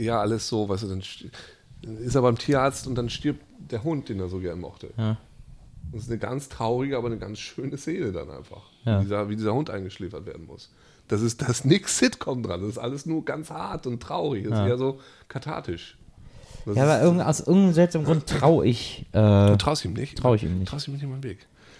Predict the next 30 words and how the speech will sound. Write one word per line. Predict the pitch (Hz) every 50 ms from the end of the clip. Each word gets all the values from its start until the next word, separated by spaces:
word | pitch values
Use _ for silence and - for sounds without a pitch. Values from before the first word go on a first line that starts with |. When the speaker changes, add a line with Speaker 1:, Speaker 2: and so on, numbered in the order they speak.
| - _
Speaker 1:
Hast | - 110 - -
du | 127
diese | 113 101
seine | 101 101 113 107
Golden | 95 110 104 104 101 101
Globe, | - 95 90 104 135 165 - -
äh, | 127 131
Reden? | 120 120 123 139 151 156 160 151 131
Die | - 101 73 - -
find | - - 127 127
Speaker 2:
Ja, | 131 135 135
Speaker 1:
ich | 123 120
Speaker 2:
den | 123 120 120 110
fand | - - 131 127
ich | 120 139
auch, | 110 110
fand | 110 131 127
ich | 131 127
auch | 117
Speaker 1:
Oh | -
Speaker 2:
doof. | - 98 98 101 101
Speaker 1:
Gott, | - 120 113 -
finde | - 104 107
ich | -
die | - -
gut. | - - - - - - - 120
Speaker 2:
Hab | 120 123
ich | 120 123 -
auch | - 123
nicht, | 127 120 113 - - - -